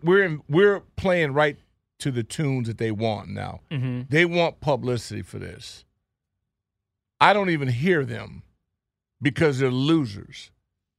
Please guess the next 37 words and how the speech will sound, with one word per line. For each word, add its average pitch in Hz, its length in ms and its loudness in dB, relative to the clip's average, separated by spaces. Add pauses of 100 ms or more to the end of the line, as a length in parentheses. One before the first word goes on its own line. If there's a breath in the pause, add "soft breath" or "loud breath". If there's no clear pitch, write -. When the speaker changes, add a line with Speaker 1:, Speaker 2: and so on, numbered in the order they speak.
(200)
Speaker 1:
And 139 200 2
by 139 200 6
playing 185 480 0
to 165 140 -2
their 135 220 2
audience, 143 580 2
they're, 127 180 0 (180)
you're 147 240 0
doing 139 300 0
exactly 131 600 0
what 131 180 -2
they 127 80 -2
want 123 320 -2
you 107 80 -8
to 107 60 -8
do. 101 220 -8 (460)
Bring 160 220 2
attention 139 480 -2
to 110 80 -2
them. 104 280 -8 (840)
Focus 247 400 2
on 208 120 2
their 175 120 2
record, 160 540 2
and 151 140 2
you 180 80 2
never 185 260 4
hear 196 240 2
this. 120 280 -8
Speaker 2:
Mm-hmm. 160 240 -4 (920)
Speaker 1:
'Cause 170 160 0
why 247 160 6
would 240 160 -2
you 226 80 2
even 208 120 0
pay 214 120 4
attention? 214 480 -2